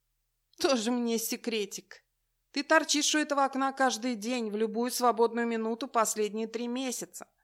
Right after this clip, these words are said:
С того самого момента, как открылся этот темный страж напротив. И тут начали крутиться все эти брутальные мужики». Лицо Регины исказило ехидная наигранная ухмылочка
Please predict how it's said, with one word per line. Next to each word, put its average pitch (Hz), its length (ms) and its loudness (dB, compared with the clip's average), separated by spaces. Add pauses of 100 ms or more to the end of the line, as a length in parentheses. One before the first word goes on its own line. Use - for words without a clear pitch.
(400)
С - 80 -16
того 262 240 4
самого 302 360 2
момента, 208 520 2
как 240 200 -2
открылся 196 540 0
этот 247 260 -2
темный 254 320 0
страж 269 440 0
напротив. 165 640 -8 (260)
И 247 120 -2
тут 392 300 0
начали 320 420 4
крутиться 254 720 -2
все 254 260 -2
эти 254 140 -4
брутальные 214 600 0
мужики». 156 600 -8 (1000)
Лицо 196 340 0
Регины 190 520 -2
исказило 185 460 -2
ехидная 202 680 -4
наигранная 185 720 -2
ухмылочка 254 920 -2